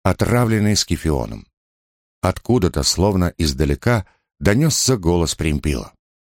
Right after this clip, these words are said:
«Я дам тебе последний шанс», — сказал он.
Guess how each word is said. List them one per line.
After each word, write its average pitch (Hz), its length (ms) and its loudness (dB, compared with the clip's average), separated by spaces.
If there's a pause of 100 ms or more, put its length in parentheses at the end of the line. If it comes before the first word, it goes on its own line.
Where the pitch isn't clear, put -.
(520)
«Я 90 320 2
дам 90 380 0
тебе 90 340 -2
последний 80 640 0
шанс», — - 600 -4
сказал 67 460 -2
он. 52 240 -10